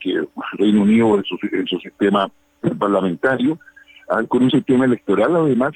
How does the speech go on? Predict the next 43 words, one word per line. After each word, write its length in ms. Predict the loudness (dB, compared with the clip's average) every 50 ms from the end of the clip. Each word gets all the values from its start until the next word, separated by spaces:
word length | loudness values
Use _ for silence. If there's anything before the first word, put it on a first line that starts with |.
| -10 -14 -6
que, 500 | -2 0 2 2 4 2 2 2 2 2
eh, 20 |
refuerza 480 | 2 0 -4 0 0 0 0 2 0 0
el 60 | 0
bipartidismo. 840 | 0 0 0 -4 -2 0 2 2 4 4 2 2 0 -2 -6 -8 _ _ _ _ -20 -20 _ 0
Y 100 | 2 2
a 60 | 2
su 160 | 2 2 2 2
vez 140 | 2 2
también 340 | 0 0 2 4 2 2 2 0
tiene, 500 | 0 0 2 2 2 2 2 2 0 0 0
eh, 340 | 2 4 4 4 4 2 0 -2 -2 -4 -4 -4 -6 _ _ _
un, 400 | -2 0 2 4 4 4 4 4
un 200 | 4 4 4 4
elemento 420 | 4 4 2 2 2 2 2 2
adicional 580 | 2 2 0 0 2 2 2 2 2 2 0 -2 -2
que 300 | 0 2 4 4 4 2
es 60 | 0 -2 -10 _ _ _ -20 -20 -14 -4
las, 260 | 0 2 2 2 0 0
eh, 300 | -2 0 0 0 -2 0 -2
las 140 | -2 -2 -2
autonomías 720 | -6 -4 -2 0 2 2 2 4 4 4 2 2 0 -2
o 100 | -2 0
las 160 | 0 0 0 -2
independencias 880 | -2 -2 -2 -2 -2 -2 -2 -2 0 2 2 4 4 2 2 0 -2 -4 -4 _
que 560 | -2 0 2 4 4 4 4 4 2 2 0 -2
están 280 | -4 -2 -2 -2 0 0
hoy 100 | 0 2
día 200 | 2 2 2 0 0 -2 -6 _
muy 120 | -2 0 0
reflejadas 540 | 0 0 0 -2 -2 0 0 2 2 0 0 -4
particularmente, 800 | -8 -8 -6 -6 -2 0 0 0 0 -2 -2 -2 -2 -2 0 0
no 120 | 0 0 0
solamente 320 | 0 -2 -2 -4 -4 -4
en 100 | -2 -2
Gales, 240 | -2 -2 -2 -4 -4
sino 180 | -4 -4 -4 -2
que 180 | 0 0 -2
específicamente 840 | -2 -2 -4 -6 -2 -2 -2 0 0 0 0 0 0 -2 0 0 -2
en 220 | 0 0 -2 -2 -2
Irlanda 320 | -2 -2 -2 0 -2 -2
del 160 | -2 0 0
Norte. 340 | 0 0 -2 -4 -8 -12